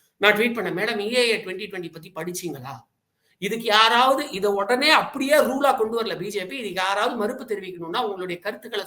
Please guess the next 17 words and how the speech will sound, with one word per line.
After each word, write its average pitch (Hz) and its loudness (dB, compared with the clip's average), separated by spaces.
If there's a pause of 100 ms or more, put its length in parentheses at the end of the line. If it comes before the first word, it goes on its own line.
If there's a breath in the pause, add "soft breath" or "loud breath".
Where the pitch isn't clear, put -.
சொல்லுங்கன்னு 170 -10
சொன்னாங்க. 156 -10
அந்த 180 -6
இடத்து-, 175 -8
அந்த 165 -8
மெயிலுக்கு 196 -6
மெயில் 175 -8
பண்ணீங்களா?" 120 -20 (180)
அப்படின்னு. 127 -20 (420)
"மேடம், 214 4
சொன்ன 202 2
அஞ்சே 247 2
நிமிஷத்துல 175 -2
ரெஸ்பான்ஸை 202 -2
நாங்க 170 -4
மெயில் 170 -6
பண்ணிட்டோம்." 131 -16